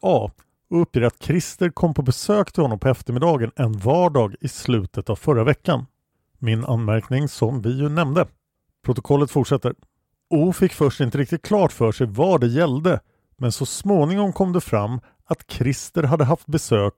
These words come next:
av polisen. Christer var uppenbart irriterad av polisens besök hos honom. Polisen hade rotat igenom hans bostad. O hade tillfrågats av Christer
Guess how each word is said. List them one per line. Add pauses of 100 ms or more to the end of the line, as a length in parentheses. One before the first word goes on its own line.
(120)
av
polisen. (600)
Christer
var
uppenbart
irriterad
av
polisens
besök
hos
honom. (560)
Polisen
hade
rotat
igenom
hans
bostad. (540)
O
hade
tillfrågats
av
Christer